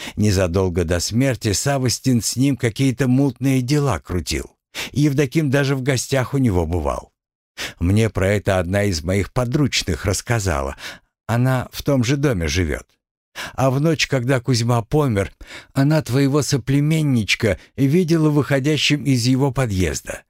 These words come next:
причем в руках тот нес спортивную сумку, а за собой соль, смешанную с золой, сыпал. Надежное средство, чтобы душу проклятую с панталыку до следа сбить, даже такую матерую,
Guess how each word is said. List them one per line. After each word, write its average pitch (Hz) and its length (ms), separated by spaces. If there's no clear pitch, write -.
причем 101 320
в 90 60
руках 98 400
тот 90 200
нес 113 380
спортивную 101 720
сумку, 120 540
а 139 140
за 131 140
собой 160 400
соль, 117 460
смешанную 107 800
с 87 40
золой, 85 540
сыпал. - 500
Надежное 107 680
средство, 135 720
чтобы 151 360
душу 135 460
проклятую 120 800
с - 120
панталыку 117 960
до 123 180
следа 120 500
сбить, 117 580
даже 82 280
такую 92 400
матерую, 90 680